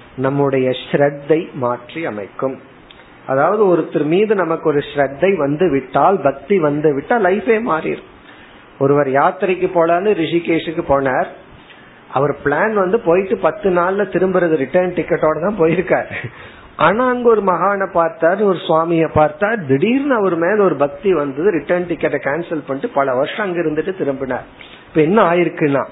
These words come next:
இவருடைய பக்தி வந்து இவருடைய course of life-ஐயே மாத்திருக்கு. அதத்தான் இங்க பகவான் குறிப்பிடுகின்றார், ஒரு உதாகரணத்தின் மூலமா குறிப்பிடுகின்றார். யதா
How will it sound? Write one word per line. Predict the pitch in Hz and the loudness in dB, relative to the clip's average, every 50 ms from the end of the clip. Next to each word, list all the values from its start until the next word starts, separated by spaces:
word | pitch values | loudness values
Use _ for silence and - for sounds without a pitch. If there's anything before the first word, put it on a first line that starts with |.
| - - - - - | -14 -20 -20 -20 -10
இவருடைய | - 143 139 147 143 143 139 139 135 135 135 131 | -4 -2 0 2 2 2 0 0 0 0 -2 0
பக்தி | 120 139 160 160 - - - 269 254 208 | 0 -2 -2 -2 -4 -6 -4 0 2 2
வந்து | 170 151 143 143 147 190 190 131 117 - - | 2 2 0 0 0 0 0 0 -4 -6 -4
இவருடைய | 151 139 151 143 143 143 143 143 143 139 139 - | 0 0 0 2 0 0 0 0 0 0 -2 0
course | - 165 180 202 196 - - - | 0 2 2 2 0 -2 -2 0
of | 190 180 180 - | 0 0 0 0
life-ஐயே | 151 131 135 151 156 - 180 165 160 190 254 254 | 0 0 2 0 0 -2 -2 -2 -2 -2 -4 -4
மாத்திருக்கு. | 220 131 127 127 - - 139 127 131 - - - - - - - - - - - - - | -4 -4 -6 -6 -6 -6 -6 -8 -8 -10 -18 -20 -20 -20 -20 -20 -20 -20 -20 -20 -8 -4
அதத்தான் | 143 151 147 131 - 185 190 | -2 -2 -2 -2 -2 -2 -4
இங்க | 170 139 131 | -2 -4 -4
பகவான் | 117 120 120 120 127 127 139 160 165 | -4 -4 -4 -2 0 0 0 0 -2
குறிப்பிடுகின்றார், | - 139 127 127 - 147 127 123 117 123 123 110 117 135 175 220 - - - - - - - - - | -4 -6 -6 -6 -6 -8 -8 -8 -8 -8 -8 -6 -4 -2 -2 -4 -6 -10 -16 -20 -20 -20 -20 -8 -2
ஒரு | 208 220 226 226 185 | 0 2 2 2 2
உதாகரணத்தின் | 180 175 170 196 190 190 196 196 196 170 156 147 143 143 139 139 - 143 123 120 | 2 2 4 4 4 4 2 0 -4 -4 -4 -2 -4 -4 -6 -6 -6 -8 -6 -4
மூலமா | 123 127 139 135 127 131 185 202 | -4 -2 -2 -2 -2 -4 -6 -8
குறிப்பிடுகின்றார். | - - 123 123 127 127 123 123 117 110 110 110 110 113 107 127 175 - - - - - - - - - - - - - - - - - - - - - - - - - - - - - - - - 160 143 | -6 -8 -8 -8 -10 -10 -10 -10 -10 -10 -12 -8 -6 -4 -2 0 -2 -2 -4 -10 -18 -20 -20 -20 -20 -20 -20 -20 -20 -20 -20 -20 -20 -20 -20 -20 -20 -20 -20 -20 -20 -20 -20 -20 -20 -20 -20 -18 -12 -6 -2
யதா | 147 151 147 151 151 151 151 165 165 170 175 180 190 208 | 0 0 0 0 -2 -2 -2 0 0 2 2 2 0 -2